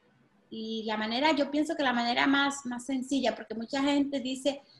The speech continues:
"Oh, ¿y cuánto me va a costar?". No te va a costar nada. O sea, tú hoy, gracias a la tecnología, tenemos, tenemos acceso a tantas,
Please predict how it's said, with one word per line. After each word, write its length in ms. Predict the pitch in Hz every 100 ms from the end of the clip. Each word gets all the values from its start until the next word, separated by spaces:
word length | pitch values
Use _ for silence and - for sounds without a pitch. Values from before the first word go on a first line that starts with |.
| _ -
"Oh, 420 | 285 320 311 277
¿y 80 | 262
cuánto 340 | - 262 277 302
me 140 | 285
va 80 | 269
a 240 | 262 254
costar?". 440 | 247 - - 175 - _ _ _ _ _ _ _ _ _ -
No 180 | 294 285
te 80 | 294
va 60 |
a 60 | 285
costar 440 | 285 277 240 240
nada. 340 | 220 208 208 - _ _ _ _ _ _
O 40 | -
sea, 320 | 185 180 180 - _ _ _ _ -
tú 80 | 254
hoy, 680 | 254 - 233 247 269 311
gracias 380 | 285 269 254 285
a 100 | 269
la 180 | 277 269
tecnología, 880 | 262 254 240 226 220 233 226 208 208
tenemos, 920 | 214 208 214 226 233 240 233 - - _ _ _ -
tenemos 560 | 220 220 240 247 - - _ - _ -
acceso 600 | 214 - - 277 294 - _ _ _ - 277
a 180 | 220 202
tantas, 520 | 247 294 302 254 233